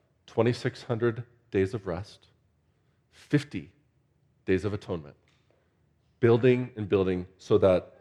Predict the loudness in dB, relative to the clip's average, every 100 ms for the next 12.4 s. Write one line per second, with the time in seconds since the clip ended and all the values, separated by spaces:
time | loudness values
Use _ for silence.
0 | _ _ -6 -2 4 6 4 2 0 2
1 | 0 -2 -4 -2 0 -2 -4 -10 _ _
2 | -6 0 2 2 -4 -10 -8 -4 -6 -6
3 | -10 -10 -10 _ _ _ _ _ -2 0
4 | -2 -2 -2 -2 -2 0 0 2 0 -2
5 | -8 -12 -8 -6 -4 -8 _ _ -18 -14
6 | -12 -12 -12 -18 -20 _ _ -10 -10 -10
7 | -16 _ _ _ _ _ 4 4 4 -10
8 | _ _ 6 6 6 0 -20 _ _ _
9 | 0 2 2 -2 -16 _ -14 -6 -4 -4
10 | -8 -18 _ _ _ -4 6 6 6 -2
11 | -20 _ _ _ _ -2 2 4 4 6
12 | 4 4 -2